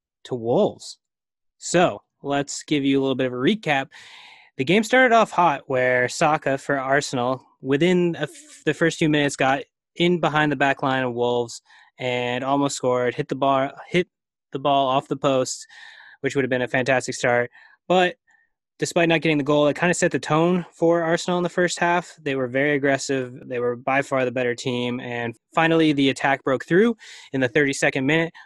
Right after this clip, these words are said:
with a beautiful goal by none other than Pepe. He actually megged two Wolves defenders and slotted it away. It was a very beautiful goal. Uh, sort of,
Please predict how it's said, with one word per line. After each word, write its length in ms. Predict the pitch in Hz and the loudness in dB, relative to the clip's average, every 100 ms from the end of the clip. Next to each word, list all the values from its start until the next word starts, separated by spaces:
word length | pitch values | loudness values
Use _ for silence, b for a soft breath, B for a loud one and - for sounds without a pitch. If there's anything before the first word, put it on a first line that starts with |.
| B | B
with 160 | 131 | -6
a 60 | 120 | -4
beautiful 400 | 143 214 220 147 | 0 0 0 0
goal 340 | 123 120 135 - b - | 0 0 -2 -4 b -4
by 600 | 127 123 123 120 120 117 _ _ - | 0 2 2 2 0 -4 _ _ -8
none 260 | 139 147 160 | 0 2 2
other 260 | 160 160 | 2 2
than 540 | 147 123 123 123 117 - - | 0 -2 -2 -4 -10 -16 -6
Pepe. 520 | - 196 127 107 143 _ _ _ _ _ _ _ | -2 0 0 -2 -6 _ _ _ _ _ _ _
He 220 | - 151 | -4 0
actually 300 | 139 139 151 | 2 2 2
megged 360 | 139 139 131 - | 2 2 0 -4
two 440 | - 214 208 208 - | -4 2 4 2 0
Wolves 340 | 139 151 175 | 0 0 0
defenders 520 | 147 135 123 123 127 127 | -2 -4 -2 0 -2 -2
and 160 | 123 | -8
slotted 300 | - 135 131 | -4 -2 -2
it 100 | 127 | -2
away. 480 | 120 120 120 117 127 139 | -2 -2 -2 -2 -6 -6
It 80 | |
was 280 | 127 120 117 | -2 -2 -2
a 100 | - | -6
very 300 | 113 123 165 | -6 0 0
beautiful 320 | 127 110 - | 0 -4 -8
goal. 300 | 104 104 117 - _ _ - | -10 -8 -8 -10 _ _ -12
Uh, 420 | 113 110 110 110 - | -8 -6 -8 -10 -14
sort 340 | - - 151 | -10 -2 2
of, 260 | 147 139 123 | 2 0 -4